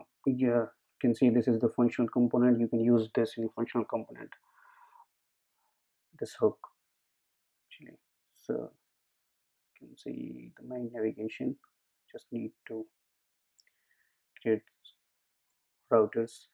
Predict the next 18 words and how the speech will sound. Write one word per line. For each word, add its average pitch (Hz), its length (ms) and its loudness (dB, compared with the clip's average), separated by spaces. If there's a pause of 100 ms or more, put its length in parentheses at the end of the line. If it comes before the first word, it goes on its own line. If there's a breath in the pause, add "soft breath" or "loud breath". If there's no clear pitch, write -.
(100)
and 117 120 -2
define 117 380 0
it, 131 180 -4 (200)
and - 140 -20
then 120 200 -4
you 117 100 -6
will 113 120 -2
be 107 100 -4
able 110 320 -4
to 143 160 2 (1120 soft breath)
use 127 260 -2
this - 380 -2 (480)
use 120 280 4
history 110 360 -2
hook - 260 2 (540)
in 113 120 -4
your 113 180 -2
React 110 380 -14